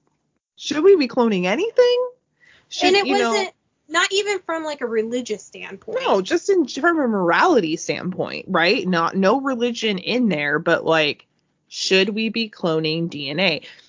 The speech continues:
Speaker 1: And I don't know the answer to that, and I don't, I don't know if this is the right forum for that discussion, but, like,
Speaker 2: Right.
Speaker 1: to your point, I get, I love science. Science is fucking cool. It's awesome. But I feel like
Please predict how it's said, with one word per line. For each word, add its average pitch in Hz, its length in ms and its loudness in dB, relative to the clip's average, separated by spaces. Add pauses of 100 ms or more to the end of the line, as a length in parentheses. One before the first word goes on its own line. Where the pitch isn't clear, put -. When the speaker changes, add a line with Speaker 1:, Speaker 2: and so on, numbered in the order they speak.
(200)
Speaker 1:
And 240 120 2
I 311 60 4
don't 302 200 0
know 202 160 0
the 156 80 -2
answer 151 320 -6
to 175 100 -8
that, 160 180 2
and 170 100 -4
I 170 40 0
don't, - 360 -8
I 196 100 -2
don't 170 140 -6
know 160 120 -4
if 151 60 -8
this 165 160 -8
is 160 80 -4
the 156 100 -4
right 151 220 0
forum 165 460 -4
for 170 160 -2
that 160 180 -4
discussion, 180 640 -2
but, 175 220 0
like, 170 200 4 (160)
Speaker 2:
Right. - 100 -18 (320)
Speaker 1:
to - 140 -2
your 214 160 0
point, 220 500 0 (100)
I 269 220 2
get, 202 200 2
I 381 120 2
love 220 280 0
science. 123 400 -8
Science 269 320 -6
is 185 80 -12
fucking 254 280 -4
cool. - 280 -6 (200)
It's 240 160 -4
awesome. 185 480 -2 (580)
But 226 260 4
I 214 140 2
feel 233 280 -2
like 180 460 0